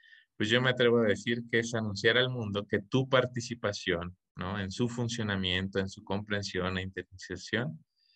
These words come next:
provendrá desde otra dimensión de tu vida, ¿no? Que a lo mejor no es, eh,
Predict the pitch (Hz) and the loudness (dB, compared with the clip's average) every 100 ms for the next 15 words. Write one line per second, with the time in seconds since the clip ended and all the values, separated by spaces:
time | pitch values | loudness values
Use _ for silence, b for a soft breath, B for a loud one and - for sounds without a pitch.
0 | _ _ - 101 101 98 98 120 139 123 | _ _ 2 6 6 8 6 6 4 4
1 | 104 101 120 123 107 98 98 110 117 117 | 4 4 4 2 2 -2 -4 -4 -4 -4
2 | 117 127 139 120 _ _ _ 101 135 - | -2 -2 -2 -6 _ _ _ -6 -6 0
3 | 101 95 92 92 113 120 117 117 117 135 | 2 2 -2 2 2 4 4 4 4 2
4 | 135 - _ _ - 98 90 87 85 85 | 0 -14 _ _ -6 -4 -2 -2 -4 -6